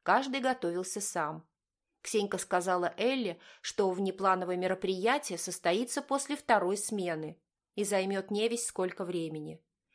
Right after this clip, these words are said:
Чтобы не возвращаться ночью через весь город, девчонка попросила разрешения переночевать у подружки, которая живет около школы.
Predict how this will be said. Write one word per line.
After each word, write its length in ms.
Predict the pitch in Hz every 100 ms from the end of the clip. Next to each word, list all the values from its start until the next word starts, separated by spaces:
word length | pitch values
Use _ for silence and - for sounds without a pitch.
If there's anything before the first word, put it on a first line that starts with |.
| -
Чтобы 320 | - 202 180
не 100 | 190
возвращаться 680 | 180 180 190 185 202 190 196
ночью 500 | 185 220 285 - 190 - -
через 340 | - 214 202
весь 220 | 202 202 196
город, 480 | 214 180 165 - - - -
девчонка 460 | 208 - 311 285
попросила 640 | 254 240 208 202 226 202
разрешения 640 | 190 180 185 - 269 311 294
переночевать 680 | 240 208 185 - 180 226 233
у 20 |
подружки, 760 | 196 170 170 165 - - 165 _ _ -
которая 360 | 185 196 185
живет 420 | 175 175 196 247 196
около 280 | 175 185
школы. 580 | 185 - 175 165 160 170